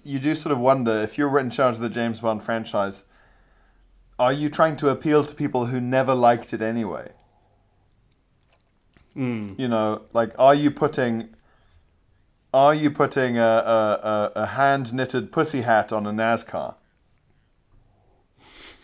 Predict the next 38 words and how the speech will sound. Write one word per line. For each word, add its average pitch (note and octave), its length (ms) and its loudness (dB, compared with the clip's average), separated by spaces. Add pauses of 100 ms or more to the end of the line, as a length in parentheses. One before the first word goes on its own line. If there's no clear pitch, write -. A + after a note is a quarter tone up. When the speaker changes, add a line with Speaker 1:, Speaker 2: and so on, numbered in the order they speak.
(2000)
Speaker 1:
It's A#2+ 160 -4
like, B2+ 300 2
well, C#3 460 4 (140)
Speaker 2:
Yeah. A#2+ 300 -4 (500)
Speaker 1:
the C3 120 -10
people, E3+ 520 2
like, C#3+ 340 0
like, C#3 480 -4
<laughs> - 0 -
like, - 280 0 (680)
all E3 200 2
the E3 60 -8
people D#3+ 300 2
who D3+ 140 4
would C#3 220 4
appreciate C#3+ 480 0
that C3 180 0
gesture, B2+ 500 -2 (300)
like, A#2+ 360 -4
aren't C3+ 240 0
interested, C3 380 -6
like, A2+ 220 0
it's C3+ 160 -6
not F#3 120 2
gonna D3 160 2
help D#3+ 360 6
with B2+ 140 -2
the B2+ 80 -4
problem C3 380 2
of G#2+ 120 -4
nascar, A#2+ 600 2
nascar A#2+ 500 0
fans, G#2 520 -4
you B2 60 -8
know A2+ 80 -4
what A2 100 -2
I G#2+ 100 -4
mean? A#2 300 -10